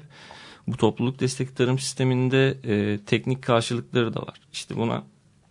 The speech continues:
katılımcı onay sistemi deniyor. E, yani gıdasını sorgulayan bireyin gönüllü olarak, e, sistemdeki üreticiyle gidip,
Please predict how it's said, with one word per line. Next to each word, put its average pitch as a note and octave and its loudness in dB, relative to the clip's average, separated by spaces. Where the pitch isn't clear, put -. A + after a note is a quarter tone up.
katılımcı A#2 6
onay A2 8
sistemi A2 2
deniyor. G2 4
E, G2+ 0
yani A2 4
gıdasını G#2+ 4
sorgulayan A2+ 4
bireyin G#2 4
gönüllü A#2 4
olarak, A2+ 2
e, G2+ 0
sistemdeki A2 -2
üreticiyle A#2+ 0
gidip, A#2+ -4